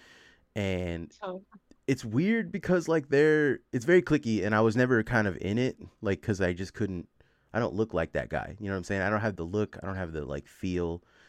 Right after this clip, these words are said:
Speaker 1: I just was, like, I was a guy listening to jazz, you know what I'm saying? <laughs> Like, I'm not that guy.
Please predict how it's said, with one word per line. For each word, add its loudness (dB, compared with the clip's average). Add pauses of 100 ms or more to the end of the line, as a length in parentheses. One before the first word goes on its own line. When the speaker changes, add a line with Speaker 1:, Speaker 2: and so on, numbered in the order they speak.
(160)
Speaker 1:
I -4
just -8
was, -8
like, -4 (220)
I -4
was 0
a 0
guy 4
listening -2
to -4
jazz, 0
you -4
know 0
what 0
I'm -4
saying? -2
<laughs> -6
Like, 2
I'm -6
not 2
that 2
guy. 0